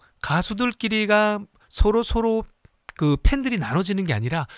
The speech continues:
서로 서로 응원해 주는 따뜻한 모습을 많이 보이기 때문에 서로 서로에게 좋습니다. 저 또한 오늘 송민준 가수를 굉장히 많이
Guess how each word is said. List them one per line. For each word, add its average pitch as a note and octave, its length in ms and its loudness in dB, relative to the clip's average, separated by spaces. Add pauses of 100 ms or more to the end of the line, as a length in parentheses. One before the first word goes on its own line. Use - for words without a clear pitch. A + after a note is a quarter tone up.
서로 G3 460 2
서로 F#3 360 0
응원해 D#3 280 0
주는 C#3+ 340 -2
따뜻한 G3+ 560 0
모습을 C#3+ 560 0
많이 A#2+ 220 -2
보이기 B2 280 2
때문에 B2 500 -2 (200)
서로 F3 320 0
서로에게 D3+ 380 0
좋습니다. - 600 -4 (280)
저 A#2 200 4
또한 F#3+ 480 4 (320)
오늘 E3+ 460 2 (300)
송민준 D#3 720 0
가수를 D3+ 560 -2
굉장히 C4+ 500 -2
많이 E3+ 500 2